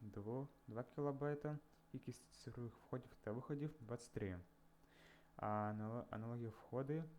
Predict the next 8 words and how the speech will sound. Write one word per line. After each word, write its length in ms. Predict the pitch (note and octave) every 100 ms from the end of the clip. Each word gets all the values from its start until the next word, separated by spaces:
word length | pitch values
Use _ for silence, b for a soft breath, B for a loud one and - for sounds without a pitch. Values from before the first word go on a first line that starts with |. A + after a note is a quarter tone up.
| - B B
шість 220 | - B2
каналів 540 | - A2+ A#2+ D3 D3+ - - - - -
А 120 | G#2+
Ц 160 | -
П. 240 | G#2+ G2 F#2+ F#2+ - - - B B B B B B B B - - - - - - - - - - - - - - - - - - - - - -
М, 420 | G#2 G#2+ A2 A2+ G2 B B - - - - - - - -
я 220 | A2 B2+
переглянув 760 | B2 B2 A#2+ A#2 A2+ A#2 A2+